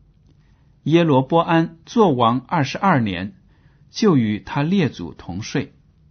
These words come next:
对于这些历史人物的死，圣经都用同样的表达方式：“与他列祖同睡”，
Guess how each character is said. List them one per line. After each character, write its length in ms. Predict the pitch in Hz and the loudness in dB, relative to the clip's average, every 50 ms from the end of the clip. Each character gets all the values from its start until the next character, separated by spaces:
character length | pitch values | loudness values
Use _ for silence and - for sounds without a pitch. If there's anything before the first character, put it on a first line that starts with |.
| _ _ _ _ _ _ _ _ _ _ _ _ _ _ _ _ _ _ _ _ _ - | _ _ _ _ _ _ _ _ _ _ _ _ _ _ _ _ _ _ _ _ _ -2
对 160 | - 240 220 | 2 4 4
于 160 | 190 147 143 139 | 6 6 4 4
这 140 | - 226 | 2 0
些 220 | 190 190 - 156 170 | 0 0 0 -2 2
历 200 | 208 240 254 196 | 4 4 4 4
史 180 | 127 - 120 | 2 0 -6
人 220 | 104 107 104 117 156 | -4 -4 -2 -2 0
物 100 | 190 196 | 0 0
的 100 | 175 156 | -2 -2
死， 380 | - - - - 90 - - _ _ _ _ _ _ _ _ _ _ _ | -6 -6 -10 -10 -12 -12 -14 _ _ _ _ _ _ _ _ _ _ _
圣 280 | - - - 214 180 165 | -8 -2 2 2 2 2
经 160 | 190 185 185 | 2 0 0
都 160 | 190 208 202 | 0 0 0
用 300 | 202 190 147 104 - - _ _ - | 0 0 0 -2 -4 -10 _ _ -20
同 300 | - - - 113 120 156 | -16 -8 -6 -2 -2 0
样 160 | 190 214 185 | 0 0 0
的 100 | 143 120 | -2 -4
表 260 | - - 98 78 76 | -6 -6 -10 -10 -10
达 160 | - 82 87 95 | -10 -12 -12 -10
方 220 | - 107 104 104 | -8 -8 -8 -8
式： 320 | - - 110 98 - - _ _ _ _ _ _ _ _ _ _ _ - | -8 -10 -12 -12 -12 -14 _ _ _ _ _ _ _ _ _ _ _ -2
“与 160 | 139 123 120 | 0 0 0
他 220 | - 156 160 165 | 0 0 -4 -4
列 380 | - - 190 190 214 196 156 120 | -4 -2 0 2 2 2 2 0
祖 240 | - - 95 85 71 | -2 -6 -10 -12 -12
同 280 | - - - 78 92 | -12 -14 -14 -12 -12
睡”， 320 | - - - 139 - - | -12 -8 -8 -8 -8 -8